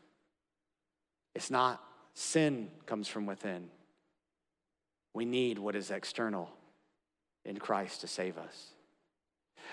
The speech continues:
I don't know if you've ever heard of the resurrection plant,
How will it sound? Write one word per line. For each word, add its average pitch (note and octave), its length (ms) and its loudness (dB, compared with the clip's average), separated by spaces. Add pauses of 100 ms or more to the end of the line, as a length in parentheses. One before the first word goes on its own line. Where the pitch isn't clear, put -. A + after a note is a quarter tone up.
I - 60 2
don't C3 100 4
know B2 60 2
if A2+ 100 -4
you've B2 120 4
ever A#2+ 160 4
heard B2 180 6
of G#2 60 -6
the G2+ 80 -4
resurrection A#2 680 2
plant, - 480 -2